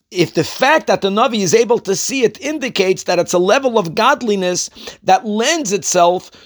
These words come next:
to lower itself all the way to the vision of the Navi. And indeed, like the Arizal says, only the lower levels of the Sfiros of Atzilus, Netzach, Hod, Yesod,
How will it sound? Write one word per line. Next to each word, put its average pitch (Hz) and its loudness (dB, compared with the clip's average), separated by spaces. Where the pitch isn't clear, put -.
to 214 4
lower 262 2
itself 254 -2
all 294 -2
the 277 -4
way 285 2
to 220 0
the 208 2
vision 220 -2
of 185 -4
the 202 0
Navi. 180 -2
And 220 4
indeed, 247 2
like 151 -4
the 170 2
Arizal 180 2
says, - 0
only 269 2
the 180 -6
lower 208 0
levels 185 0
of 143 -4
the 151 -6
Sfiros 190 -4
of 156 -2
Atzilus, 139 -2
Netzach, 196 0
Hod, 190 2
Yesod, 180 -6